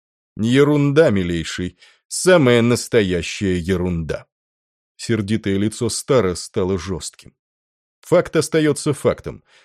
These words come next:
Ваши же рассуждения никуда не годятся».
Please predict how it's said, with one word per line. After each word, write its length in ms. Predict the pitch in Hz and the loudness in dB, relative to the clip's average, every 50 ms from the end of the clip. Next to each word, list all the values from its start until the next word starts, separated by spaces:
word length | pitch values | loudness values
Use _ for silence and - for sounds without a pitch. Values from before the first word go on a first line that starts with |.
| _ _ _ _ - | _ _ _ _ -6
Ваши 380 | 101 107 135 156 147 - 120 | 0 4 4 4 4 2 -2
же 160 | 98 98 98 | -2 0 0
рассуждения 760 | 90 95 - - - 101 87 78 80 87 82 80 82 87 92 101 | 0 -2 -4 -4 -8 -8 -8 -6 -6 -4 -4 -4 -4 -4 -2 -2
никуда 680 | 120 151 175 190 185 - - 175 156 107 101 98 92 | -2 0 0 -2 -2 -4 -6 -4 -2 0 2 2 2
не 120 | 92 95 87 | 0 -2 -2
годятся». 580 | 87 90 80 67 - - - - - - - | -4 -4 -6 -6 -12 -16 -16 -18 -20 -20 -20